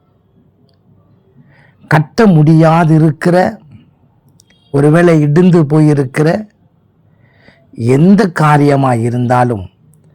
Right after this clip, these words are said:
அதை மறுபடியுமாய் கட்டுவதற்கு அல்லது முதல் இருந்த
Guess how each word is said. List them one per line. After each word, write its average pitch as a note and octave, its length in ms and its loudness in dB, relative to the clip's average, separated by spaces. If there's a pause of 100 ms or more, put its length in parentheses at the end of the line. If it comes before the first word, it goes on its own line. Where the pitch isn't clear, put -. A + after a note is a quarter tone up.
(640)
அதை B2 280 -4
மறுபடியுமாய் D#3 1040 0 (840)
கட்டுவதற்கு D3 920 -2 (920)
அல்லது C3 640 -2 (1400)
முதல் F3 600 0
இருந்த F#3 640 2